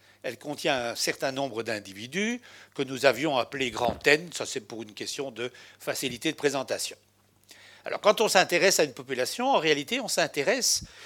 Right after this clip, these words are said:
non pas en, aux individus en tant que tels, mais à certaines de leurs caractéristiques, ce qu'on appelle des variables d'intérêt. Et ces variables peuvent être de type, de nature très différente,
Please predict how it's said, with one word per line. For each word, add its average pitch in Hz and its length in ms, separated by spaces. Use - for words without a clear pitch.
non 185 200
pas 196 240
en, 156 220
aux 147 180
individus 165 460
en 127 120
tant 110 180
que - 120
tels, 240 340
mais 165 100
à 143 60
certaines 220 360
de 180 80
leurs 165 220
caractéristiques, 160 1000
ce - 160
qu'on 147 160
appelle 202 460
des 170 200
variables 170 720
d'intérêt. 160 480
Et 117 80
ces 151 100
variables 160 460
peuvent 160 240
être 170 260
de 139 140
type, - 260
de 127 80
nature 127 400
très 196 200
différente, 123 760